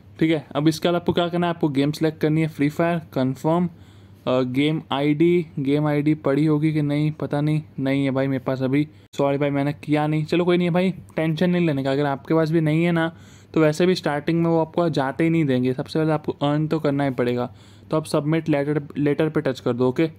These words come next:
सबमिट लेटर पे टच कर दो। फिर यार, यार ये लोग आपको सिखा रहे हैं वो सब देख लो,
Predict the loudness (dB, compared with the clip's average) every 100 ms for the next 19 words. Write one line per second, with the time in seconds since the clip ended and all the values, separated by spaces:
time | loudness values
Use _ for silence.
0 | -20 -20 -20 -8 -4 -2 -2 0 -2 -2
1 | -2 -2 -2 -2 0 0 2 0 2 2
2 | 2 2 2 -2 -4 -6 -4 -2 0 0
3 | -2 -2 0 0 2 0